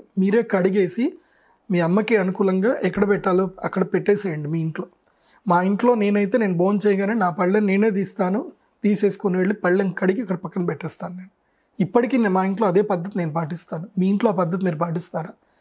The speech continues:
మీ అమ్మకి మీరు ఏం చేయాలంటే, కొంచెం హెల్ప్ చేయాలి. సాయంత్రం వేళ అయింది అని అంటే, ఆ మొబైల్ పట్టుకొని ఏవో వీడియోలు చూస్తూ కాదు, అమ్మ వంట చేసింది కదా,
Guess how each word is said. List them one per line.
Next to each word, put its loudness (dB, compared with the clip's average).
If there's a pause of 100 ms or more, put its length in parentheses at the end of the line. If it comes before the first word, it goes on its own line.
(320)
మీ 4
అమ్మకి 0
మీరు 4
ఏం 4
చేయాలంటే, 0
కొంచెం -2
హెల్ప్ 0
చేయాలి. -4 (480)
సాయంత్రం 2
వేళ 4
అయింది 2
అని -2
అంటే, -4 (260)
ఆ 2
మొబైల్ 2
పట్టుకొని 0
ఏవో 2
వీడియోలు 2
చూస్తూ -8
కాదు, -4 (520)
అమ్మ 2 (240)
వంట 0
చేసింది 2
కదా, 0